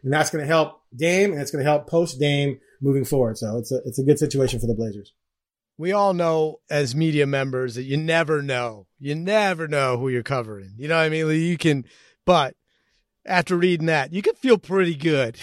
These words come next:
Speaker 2: <laughs> that, that Anthony,
Speaker 1: <laughs>
Speaker 2: you know what I mean? Like that, that this is a good guy and that he's gonna, and if you have a kid,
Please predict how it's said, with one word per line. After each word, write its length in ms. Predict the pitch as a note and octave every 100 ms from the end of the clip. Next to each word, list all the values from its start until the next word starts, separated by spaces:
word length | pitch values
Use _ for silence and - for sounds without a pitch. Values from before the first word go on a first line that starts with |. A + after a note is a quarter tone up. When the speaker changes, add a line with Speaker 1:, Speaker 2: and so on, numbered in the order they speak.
| - -
Speaker 2:
<laughs> 180 | -
that, 160 | - F#3+
that 240 | E3+ F3
Anthony, 340 | F3+ G3+ F3+ E3
Speaker 1:
<laughs> 420 | D3 - - -
Speaker 2:
you 60 | A#3
know 60 |
what 40 | A3+
I 40 |
mean? 140 | A3 A3
Like 160 | G#3
that, 260 | G3+ G3 D3
that 120 | F3+
this 160 | F#3+ E3+
is 120 | E3+
a 80 | E3+
good 260 | D3+ F3+ D3
guy 420 | E3+ D#3+ D#3+ D#3
and 160 | D3+ D3+
that 100 | D3+
he's 180 | D3 B2
gonna, 300 | E3 D3+ C3 - - -
and 140 | E3
if 100 | D#3+
you 80 | E3+
have 220 | D#3+ E3+
a 60 | D#3
kid, 500 | - F3 D#3 C#3